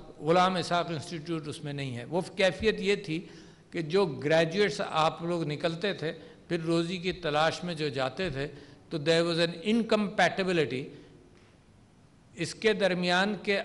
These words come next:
आपने क्या तालीम दी और मार्केट में किस तालीम की ज़रूरत है। तो मैं ये अर्ज करता हूँ, दरख्वास्त करता हूँ आपके Board of Governors के साथ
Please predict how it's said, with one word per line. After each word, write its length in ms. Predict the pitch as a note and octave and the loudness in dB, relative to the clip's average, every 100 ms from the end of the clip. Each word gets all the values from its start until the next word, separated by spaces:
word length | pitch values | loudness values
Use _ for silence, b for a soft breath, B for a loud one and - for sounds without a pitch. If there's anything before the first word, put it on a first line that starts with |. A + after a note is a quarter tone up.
| - | 0
आपने 400 | D#3 D#3 E3+ F#3 | 0 0 -2 -4
क्या 240 | - D#3+ | 0 2
तालीम 400 | D#3+ F#3 F3+ G3 | 4 2 2 0
दी 140 | F3+ A3 | 2 4
और 120 | G3+ | 4
मार्केट 520 | D3+ D3+ D3+ F#3+ F3+ | 4 0 0 -4 -6
में 140 | F#3 F3 | -8 -6
किस 260 | E3+ - | -6 -4
तालीम 320 | D#3+ C#3 C#3+ | -2 -2 -4
की 140 | C#3 D#3 | -6 -8
ज़रूरत 360 | C3 B2+ B2 G#2 | -8 -6 -8 -10
है। 120 | G2 - - - - - - - b b b b b - | -16 -20 -20 -20 -20 -20 -20 -20 b b b b b -2
तो 100 | D#3 | 0
मैं 300 | D#3 F#3+ A#3 | 2 4 4
ये 440 | A3 A3 - - | 4 2 0 -2
अर्ज 240 | F3 F3 - | 0 0 -2
करता 320 | E3+ - C#3+ | -6 -4 -8
हूँ, 380 | B2 C#3+ - C#3+ | -8 -8 -10 0
दरख्वास्त 540 | E3 D#3+ - F#3+ - | 0 2 2 2 2
करता 280 | - C3+ - | -4 -6 -6
हूँ 200 | C#3 D#3 | -6 -4
आपके 320 | F3 D#3+ - E3+ | 2 2 2 -2
Board 300 | C#3+ D#3+ D#3 | 2 2 2
of 160 | B2+ | -2
Governors 420 | C3+ C3+ D3+ D#3 | -2 -2 -2 -4
के 120 | - C#3 | -6 -8
साथ 380 | C#3 A#2+ - | -6 -8 -10